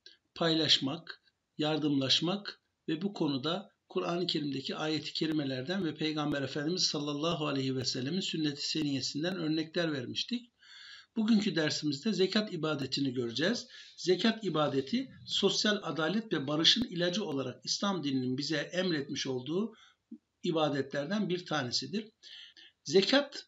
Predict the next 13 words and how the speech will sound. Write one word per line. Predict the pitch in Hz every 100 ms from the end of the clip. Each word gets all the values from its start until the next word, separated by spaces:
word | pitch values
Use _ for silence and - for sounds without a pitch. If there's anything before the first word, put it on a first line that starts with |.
| _
bir | 196 262 170
borç | 175 220 - 180
ödeme | 156 165 151
olarak | 135 135 123 - - 143
değerlendirmelidir. | 135 135 135 131 127 123 120 117 113 - 240 - - - - - - - -
Değerli | 180 226
arkadaşlarım, | 214 190 156 - 139 117 104 - _ _ - _ -
Yüce | 156 226
Rabbim | 220 - 240 254 277 - _ _ 214
biz | 196
insanları | 190 175 175 175 175
imtihan | 165 165 156
etmektedir. | 135 131 117 - 117 180 -